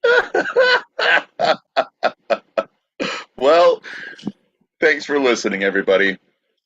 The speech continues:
We have our open chat show live on Stereo every Tuesday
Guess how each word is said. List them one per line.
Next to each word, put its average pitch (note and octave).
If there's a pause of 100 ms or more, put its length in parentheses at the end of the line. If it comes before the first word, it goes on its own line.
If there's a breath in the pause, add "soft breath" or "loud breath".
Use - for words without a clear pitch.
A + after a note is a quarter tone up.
We B2
have C#3+
our -
open B2
chat A2+
show A2+
live A2
on A#2+
Stereo G#2
every A#2+
Tuesday G#2+